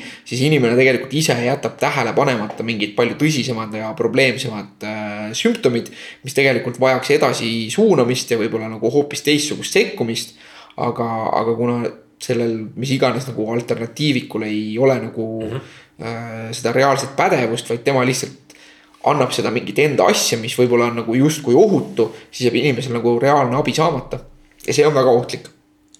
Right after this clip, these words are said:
Speaker 1: Ka vaimse tervise koha pealt. Et, äh,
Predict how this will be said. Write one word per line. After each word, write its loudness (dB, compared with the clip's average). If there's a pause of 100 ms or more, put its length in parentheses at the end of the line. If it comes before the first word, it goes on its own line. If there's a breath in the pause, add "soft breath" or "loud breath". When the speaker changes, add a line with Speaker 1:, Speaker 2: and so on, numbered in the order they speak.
(480 loud breath)
Speaker 1:
Ka 4
vaimse 4
tervise 2
koha 6
pealt. 2 (560 loud breath)
Et, 0
äh, 6